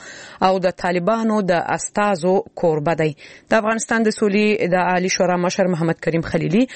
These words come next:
پخوانی جمهور رئیس حامد کرزی، د جمهوریت ریاست لپاره کاندید محمد حنیف اتمر او یو شمیر نور پیژندل شوي سیاستوال مسکو ته تللي دي. وسلوالو طالبانو په یو بیان کې تایید کړي چې د ملا عبدالغني برادر په مشرۍ څوارلس کسیز پلاوی په دې غونډه کې د دوی له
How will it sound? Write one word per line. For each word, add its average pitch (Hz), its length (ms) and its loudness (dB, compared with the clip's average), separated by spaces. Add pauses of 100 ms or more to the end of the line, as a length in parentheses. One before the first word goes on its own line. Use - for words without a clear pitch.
(260)
پخوانی 233 420 2
جمهور 202 340 0
رئیس 202 240 0
حامد 180 280 -2
کرزی، 214 280 2
د 180 100 0
جمهوریت 180 380 -2
ریاست 202 340 -2
لپاره 185 260 0 (120)
کاندید 170 280 0
محمد 156 380 -2
حنیف 208 220 2
اتمر 190 280 0 (440)
او 202 120 4
یو 240 160 2
شمیر 269 360 0
نور 233 200 2
پیژندل 185 300 2 (100)
شوي 277 200 4
سیاستوال 185 680 0
مسکو 165 280 0
ته 175 120 -2
تللي 175 240 0
دي. 165 160 2 (540)
وسلوالو 226 420 2
طالبانو 220 480 2
په 247 160 2
یو 202 80 4
بیان 202 260 2
کې 214 140 -2
تایید 196 240 0
کړي 277 160 2
چې - 160 -6
د 190 140 2
ملا 202 160 2 (100)
عبدالغني 180 400 0
برادر 254 400 0
په 233 160 2
مشرۍ 233 400 0
څوارلس 196 400 0
کسیز 285 320 -2
پلاوی 190 320 2
په 180 120 -10
دې 165 200 0
غونډه 196 240 0
کې 247 120 4 (400)
د 185 140 2
دوی 269 100 2 (100)
له - 20 4